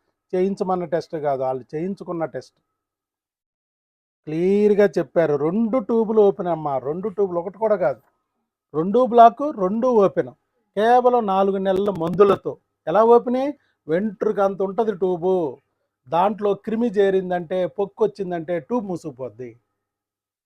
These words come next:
అదే మనం మందు పెడితే, పురుగు చేస్తే, పొక్కు పోతే ట్యూబ్ ఓపెన్ అయిపోద్ది. సింపుల్ టెక్నిక్ అని చెప్పాను.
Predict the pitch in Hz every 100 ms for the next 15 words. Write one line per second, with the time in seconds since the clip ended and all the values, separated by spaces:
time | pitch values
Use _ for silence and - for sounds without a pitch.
0 | _ _ _ _ 160 165 226 226 202 190
1 | 165 190 226 202 202 170 196 180 107 -
2 | _ _ _ - 254 240 196 185 - 190
3 | 175 143 - _ _ _ 220 226 233 190
4 | 185 - 185 165 143 - 285 285 214 170
5 | 151 127 - 131 _ _ _ _ _ -
6 | 311 339 254 208 202 214 190 156 135 -
7 | 131